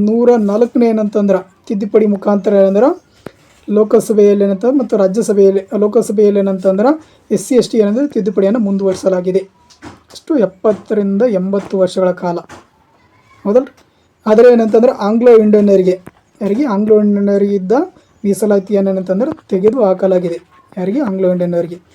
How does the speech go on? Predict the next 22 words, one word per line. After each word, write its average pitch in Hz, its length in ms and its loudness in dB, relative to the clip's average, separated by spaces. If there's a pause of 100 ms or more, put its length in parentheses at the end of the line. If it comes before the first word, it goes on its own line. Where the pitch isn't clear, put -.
(320)
ಎಷ್ಟು - 180 -14
ಮಂದಿ 202 140 2 (160)
ನೇಮಕ 190 240 -4
ಮಾಡ್ತೀರಿ 196 280 -4
ಹೇಳ್ರಿ? 214 200 0 (400)
ಲೋಕಸಭೆಯಲ್ಲಿ 190 640 0
ಇಬ್ಬರಿಗೆ 208 360 -2
ಮತ್ತು 196 140 -8 (100)
ವಿಧಾನಸಭೆಯಲ್ಲಿ 196 640 -2
ಇಬ್ಬರಿಗೆ 185 280 -4
ಏನಂತ 160 240 -12 (800)
ಅದನ್ನು 208 240 2 (180)
ತೆಗೆದು 202 240 2
ಹಾಕಲಾಗಿದೆ. 175 480 -4 (1700)
ಈಗ 254 160 0
ಗೊತ್ತಾಯ್ತು 208 320 2
ರೀ, 208 120 4
ಏನಂದ್ರೆ 254 240 4
ಈ 233 120 0
ಮೂರು 269 220 4
ಆಪ್ಷನ್ 233 240 0
ಬಗ್ಗೆ 254 140 0